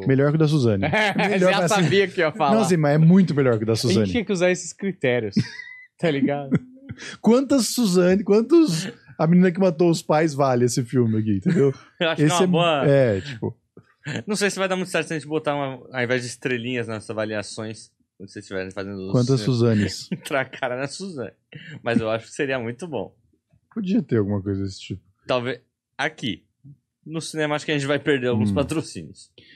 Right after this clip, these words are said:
Speaker 1: Mas o Jonas, tava falando do Jonas. O Jonas é o menino, e aí tem, é, lá um lugar, acho que a mãe dele, o pai dele, sei lá, alguém da família dele trabalha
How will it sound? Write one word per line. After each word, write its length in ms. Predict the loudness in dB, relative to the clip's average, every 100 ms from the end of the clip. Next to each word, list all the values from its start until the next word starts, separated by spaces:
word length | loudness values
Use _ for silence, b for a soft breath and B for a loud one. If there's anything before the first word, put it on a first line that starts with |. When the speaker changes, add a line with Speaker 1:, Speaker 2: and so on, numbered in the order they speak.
| b -4
Speaker 1:
Mas 200 | 2 4
o 80 | 6
Jonas, 500 | 6 4 2 0 0
tava 160 | 2 2
falando 180 | 4 4
do 20 |
Jonas. 360 | 4 4 2 0
O 100 | -2
Jonas 460 | 2 4 4 4 4
é 60 |
o 40 | 4
menino, 440 | 4 4 2 2
e 120 | 4
aí 160 | 4 4
tem, 400 | 2 2 4 4
é, 80 | 4
lá 240 | 4 4
um 40 | 4
lugar, 600 | 2 2 4 4 0 -4
acho 120 | -6
que 60 | -6
a 40 |
mãe 360 | -2 0 2 2
dele, 160 | 2
o 40 | 2
pai 260 | 0 0
dele, 200 | -2 -2
sei 100 | -4
lá, 80 | -4
alguém 340 | -4 -4 -4
da 100 | -4
família 320 | -6 -6 -4 -4
dele 140 | -4
trabalha 580 | -4 -2 -2 0 -2